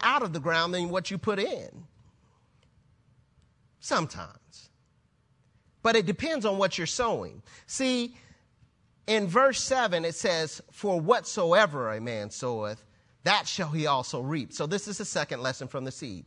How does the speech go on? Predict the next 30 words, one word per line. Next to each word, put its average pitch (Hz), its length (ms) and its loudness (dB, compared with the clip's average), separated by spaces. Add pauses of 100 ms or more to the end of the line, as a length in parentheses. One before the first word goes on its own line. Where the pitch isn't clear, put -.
(260)
You 180 160 0
get 220 300 0 (120)
out 233 540 2 (320)
the 170 100 -2
type 202 340 2
of 170 140 -4
thing 151 680 2 (240)
that 202 340 2
you 214 240 0
put 165 400 -6
in. 139 380 0 (2250)
And 156 140 -2
so, 160 400 2 (460)
listen, 208 340 2
when 175 100 -2
you 175 60 0
break 247 320 2
it 240 60 4
all 190 180 4
down, 151 540 0 (320)
in 175 100 0
this 208 240 0
life, 185 400 2
you 208 100 0
can 214 220 -4
only 208 320 0
sow 190 380 2
to 185 240 -8
the 135 100 -6
flesh 190 720 -8